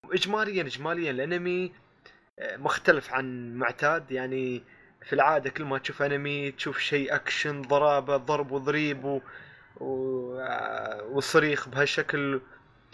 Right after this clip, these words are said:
وأحيانًا أكيد في أنميات سلايس أوف لايف ما، ورومانس وشي،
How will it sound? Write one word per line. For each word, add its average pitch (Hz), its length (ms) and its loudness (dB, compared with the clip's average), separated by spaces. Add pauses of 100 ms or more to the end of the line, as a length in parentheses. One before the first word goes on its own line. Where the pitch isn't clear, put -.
(140)
وأحيانًا 277 520 2
أكيد 226 240 -2
في 180 200 2
أنميات 147 460 2
سلايس 135 500 0
أوف - 120 -10
لايف 135 460 2
ما، 131 260 0
ورومانس 131 800 2
وشي، 131 360 -4